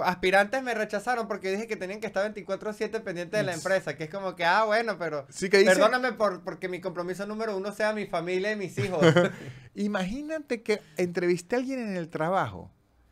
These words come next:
Speaker 2: y me pre-, preguntó el primer día si dábamos seguro y que cuánto íbamos a pagar. ¿Qué es eso? <laughs> Y uno, y uno, y uno de esta generación dice,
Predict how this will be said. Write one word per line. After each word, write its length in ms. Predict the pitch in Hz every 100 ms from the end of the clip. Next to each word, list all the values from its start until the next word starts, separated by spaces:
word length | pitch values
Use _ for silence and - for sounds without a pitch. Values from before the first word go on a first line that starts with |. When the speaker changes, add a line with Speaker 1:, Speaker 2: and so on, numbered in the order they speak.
| _ _ -
Speaker 2:
y 100 | 196
me 160 | 208
pre-, 160 | 185 190
preguntó 420 | 185 180 180 277
el 100 | 233
primer 420 | 180 190 202 220
día 260 | 226 220 165
si 220 | - -
dábamos 380 | 190 220 262 226
seguro 320 | - 185 233
y 60 | 247
que 160 | 196 170
cuánto 380 | 185 190 196
íbamos 320 | 196 190 185 160
a 120 | 143
pagar. 500 | 117 113 101 90 - _ _ - - - -
¿Qué 140 | - 180
es 200 | 160 160
eso? 400 | 135 - 98 90
<laughs> 200 | 104 -
Y 40 |
uno, 240 | 147 135 135
y 100 | 143
uno, 180 | 151 147 - -
y 100 | 131
uno 200 | 160 190
de 60 | 170
esta 140 | 190
generación 480 | 190 156 127 170 175
dice, 380 | 175 175 202